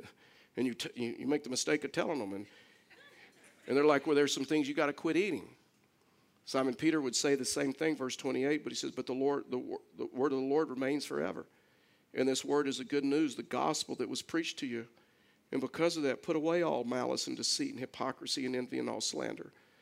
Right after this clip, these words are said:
Like newborn infants, long for the pure spiritual milk, that by it you may grow into your salvation, if indeed you have tasted to see that the Lord is good." In other words, this issue of malice, this, I mean, it's just, it's just this deep thing that, that happens when we,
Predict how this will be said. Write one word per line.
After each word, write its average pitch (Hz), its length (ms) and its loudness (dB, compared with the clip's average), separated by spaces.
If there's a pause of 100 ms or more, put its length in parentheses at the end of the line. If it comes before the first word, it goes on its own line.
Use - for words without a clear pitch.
(240)
Like 135 200 4
newborn 151 440 4
infants, 143 420 2
long 143 340 4
for 151 140 -4
the - 80 -6
pure 151 260 -4
spiritual 139 480 -2
milk, 123 300 -2 (720)
that 120 240 0
by 139 240 4
it 139 120 -2
you 135 120 -2
may 127 100 0
grow 139 320 2
into 135 180 -2
your 113 140 -4
salvation, 123 720 -2
if 151 280 0
indeed 120 520 -2
you 110 120 -6
have 113 140 -8 (180)
tasted - 440 -2
to 107 80 -6
see 139 280 -2
that 123 160 -10
the - 60 -12
Lord 131 320 -2
is - 120 -6
good." 143 280 -4
In 117 120 -6
other 143 160 -4
words, 117 160 -6
this 110 120 -8
issue 135 220 -4
of 101 100 -10
malice, 135 500 -4
this, 135 180 -8 (500)
I - 40 -8
mean, 135 120 4
it's 127 120 0
just, 120 180 -6
it's 120 180 -2
just - 260 -6
this 101 200 -4
deep 147 600 -2
thing 131 720 -4
that, 117 140 -4 (420)
that 120 120 0
happens 143 460 0
when 117 160 0
we, 117 160 -4